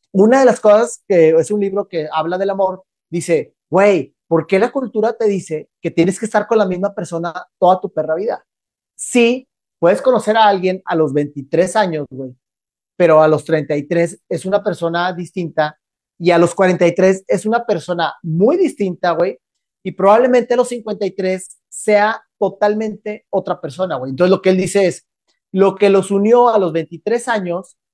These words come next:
no necesariamente tiene que estar presente treinta años después, cabrón, porque cada quien va teniendo un camino, eh,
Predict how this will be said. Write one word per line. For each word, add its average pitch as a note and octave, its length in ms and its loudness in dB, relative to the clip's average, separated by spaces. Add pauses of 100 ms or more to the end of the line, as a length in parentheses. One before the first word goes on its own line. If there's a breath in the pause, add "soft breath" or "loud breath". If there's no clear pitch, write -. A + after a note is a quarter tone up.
(140)
no F#3 240 2
necesariamente G#3+ 960 0
tiene G3 220 -4
que F#3+ 80 -16
estar G3 220 -6
presente F#3+ 560 -4 (160)
treinta F#3 360 2
años F3 260 -2
después, F#3+ 440 -4
cabrón, - 220 -16 (460)
porque D#3 240 -4
cada G3+ 280 2
quien G#3 520 0 (260)
va F3 140 2
teniendo G3 280 0
un G3 60 -6
camino, F3+ 680 -2 (880)
eh, C3+ 520 -4